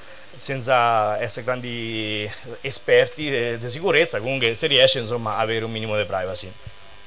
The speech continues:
Allora, eh, non so chi di voi, eh, si è letto <laughs> tutta la, eh, il popone di roba che Gmail ci fa firmare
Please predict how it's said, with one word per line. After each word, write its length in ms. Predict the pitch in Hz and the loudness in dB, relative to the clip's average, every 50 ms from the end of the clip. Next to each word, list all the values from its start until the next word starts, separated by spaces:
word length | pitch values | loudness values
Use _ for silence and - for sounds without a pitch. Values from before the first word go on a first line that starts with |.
| - - - - - - - - - - - - - - - - - | -12 -12 -10 -10 -10 -12 -14 -12 -12 -12 -12 -10 -10 -10 -10 0 6
Allora, 440 | - 208 208 180 165 160 160 156 - | 8 8 10 12 12 10 10 8 4
eh, 320 | - 147 143 139 143 139 139 147 | 4 4 4 6 6 4 4 4
non 160 | 165 180 185 | 2 0 2
so 300 | - 208 180 147 135 127 - | 4 6 6 6 6 4 0
chi 180 | - 175 170 | -4 -4 -4
di 100 | 160 220 | -4 -2
voi, 480 | 202 170 175 180 190 202 202 202 208 175 - | 2 4 6 6 6 4 2 0 -2 0 4
eh, 440 | 139 131 131 127 123 123 123 123 120 | 6 8 10 10 10 8 8 6 6
si 140 | - - 170 | 4 4 6
è 40 | 170 | 6
letto 640 | 180 180 170 156 151 - - - 180 180 190 - - 147 117 - | 6 8 8 6 6 6 2 2 4 4 4 4 2 0 0 -2
<laughs> 200 | - - 143 135 - | -2 -4 -6 -6 -6
tutta 420 | 180 175 160 - - 139 127 123 | -4 -4 -4 0 2 4 4 4
la, 840 | 127 131 127 127 127 123 127 123 123 123 123 120 123 123 120 120 113 - - - - - - - | 4 4 4 6 6 6 6 6 6 6 4 6 6 6 4 4 2 -2 -6 -16 -16 -16 -14 -10
eh, 540 | - 113 117 117 120 117 113 117 117 - - | -6 -4 -2 0 0 0 0 0 0 -2 -4
il 120 | - 160 - | -4 -4 0
popone 640 | 160 165 156 160 160 143 139 135 127 127 127 123 131 | 0 2 4 4 4 4 4 2 2 0 0 0 2
di 80 | 139 170 | 4 6
roba 580 | 175 165 151 147 147 147 156 160 165 170 - - - - - - - | 8 8 8 8 6 6 8 8 8 6 4 0 -6 -16 -14 -10 -2
che 240 | - 175 151 139 139 139 | 2 2 2 2 0 -4
Gmail 720 | - 151 139 135 202 196 190 170 160 156 165 175 180 165 | -8 -6 -4 -2 -2 0 2 2 2 2 2 2 2 0
ci 140 | - - 160 | 0 -2 2
fa 180 | - 175 143 | 4 4 4
firmare 840 | 113 - 175 190 170 185 165 147 143 143 143 143 151 160 175 170 | 4 2 -2 -4 -2 2 4 4 6 6 6 6 4 4 2 0